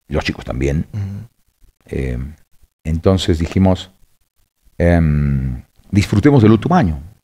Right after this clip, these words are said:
Speaker 1: Disfrutemos del último año del C T R. Y va a ser el dos mil diecinueve,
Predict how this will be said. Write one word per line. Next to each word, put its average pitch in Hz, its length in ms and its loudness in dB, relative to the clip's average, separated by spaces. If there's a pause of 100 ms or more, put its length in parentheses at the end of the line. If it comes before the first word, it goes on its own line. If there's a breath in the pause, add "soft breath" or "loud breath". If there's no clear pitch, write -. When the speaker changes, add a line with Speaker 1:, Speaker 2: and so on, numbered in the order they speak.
(360)
Speaker 1:
Disfrutemos 95 480 2
del 98 100 6
último 107 240 4
año 107 180 6
del 92 240 2
C 98 140 2
T 95 160 2
R. 113 240 0 (720)
Y 98 100 4
va 101 60 6
a - 20 2
ser 107 160 4
el 95 80 6
dos 87 120 2
mil 92 120 4
diecinueve, 92 560 2